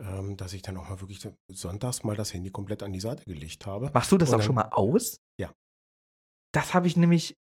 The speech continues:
Speaker 2: bisher noch nie gemacht. Also das i-, ist ja eigentlich auch für den Akku nicht gut, wenn das dauerhaft immer an ist. Man soll das ja mal ausmachen, aber meistens so, oh, dann stehe ich, oh, das hat noch zwei Prozent, sehe ich dann und dann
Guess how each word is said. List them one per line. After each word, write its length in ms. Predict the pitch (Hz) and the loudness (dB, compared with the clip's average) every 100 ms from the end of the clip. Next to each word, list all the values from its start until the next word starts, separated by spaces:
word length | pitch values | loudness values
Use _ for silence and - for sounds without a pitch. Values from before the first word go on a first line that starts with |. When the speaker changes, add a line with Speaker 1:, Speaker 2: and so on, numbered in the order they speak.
| _ _ | _ _
Speaker 2:
bisher 380 | 147 147 156 151 | -2 2 4 4
noch 160 | 151 143 | 4 2
nie 140 | 185 | 2
gemacht. 440 | 131 98 87 - - _ _ | 2 2 0 -2 -18 _ _
Also 160 | - 147 | 2 4
das 180 | 151 165 | 4 6
i-, 180 | 185 180 | 2 2
ist 140 | 170 - | 0 2
ja 80 | |
eigentlich 160 | 139 160 | 2 2
auch 80 | 156 | 2
für 80 | 147 | 0
den 100 | 123 | 0
Akku 220 | - 175 | 2 2
nicht 180 | 185 - | 2 0
gut, 160 | 185 | 2
wenn 80 | 170 | 2
das 160 | 170 - | 2 4
dauerhaft 420 | 151 170 170 - | 4 2 -2 -2
immer 220 | 160 151 | 0 2
an 160 | 135 180 | 2 0
ist. 220 | 247 247 _ _ _ _ 123 | -4 -6 _ _ _ _ -4
Man 120 | 120 | 2
soll 180 | 123 165 | 4 4
das 140 | 202 | 2
ja 80 | 196 | 2
mal 180 | 185 185 | 2 2
ausmachen, 520 | 180 180 - 185 - | 2 0 0 -2 0
aber 380 | - 135 143 143 _ _ - | 0 2 0 -2 _ _ 0
meistens 360 | 120 156 185 | 2 4 4
so, 60 | 156 | 6
oh, 40 | 147 | 4
dann 120 | 143 | 2
stehe 180 | 151 147 | 2 4
ich, 60 | |
oh, 80 | 151 | 4
das 180 | 139 131 - | 4 -2 -2
hat 180 | 127 123 | 0 0
noch 140 | 123 | -2
zwei 180 | - 120 | 2 2
Prozent, 440 | 117 113 127 143 165 | 2 0 2 2 2
sehe 80 | 175 | 2
ich 80 | |
dann 320 | 175 180 190 202 | 2 0 0 -6
und 160 | 147 | -4
dann 220 | 151 156 | -2 -2